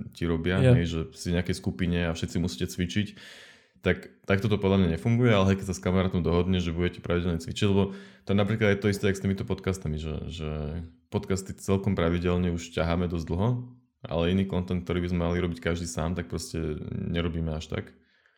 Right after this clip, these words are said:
Speaker 1: Lebo, neviem, proste sa nedonútime, ale keď proste ide podcast, tak na to sa nejak doko-, dokopeme obidvaja, že,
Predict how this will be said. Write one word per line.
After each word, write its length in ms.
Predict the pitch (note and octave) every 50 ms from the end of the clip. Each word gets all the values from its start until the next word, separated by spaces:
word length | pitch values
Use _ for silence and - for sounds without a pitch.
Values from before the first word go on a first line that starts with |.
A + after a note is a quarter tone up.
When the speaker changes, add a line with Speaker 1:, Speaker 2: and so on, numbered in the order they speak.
| _ _ _ _ _ _ _ _
Speaker 1:
Lebo, 400 | - E2 E2 D#2 E2 D#2+ D#2+ D2
neviem, 400 | - - D#2+ E2 F2 G2 G#2+ G#2+ - -
proste 240 | - E2+ D#2+ - -
sa 80 | -
nedonútime, 640 | E2 D#2+ D#2 D#2+ E2 F2 F2 - G2+ G#2+ A#2 B2 B2
ale 160 | G#2 D#2 E2
keď 240 | E2+ E2 E2+ E2 -
proste 240 | - E2+ - - F2+
ide 100 | E2+ E2+
podcast, 380 | E2 F2 E2 - - F#2 F2+ F2+
tak 160 | F2+ D#2+ -
na 140 | - D#2+ D#2+
to 80 | D#2+ E2
sa 240 | D#2 - - D2+
nejak 320 | D2 - - E2+ E2 E2 D#2
doko-, 240 | D#2 - - D2+ C#2
dokopeme 420 | D#2 D#2 - - - - D2+ D2
obidvaja, 460 | D2 D2 D2 D#2 D#2 D2 D2 C#2+ C#2+
že, 160 | - - D2+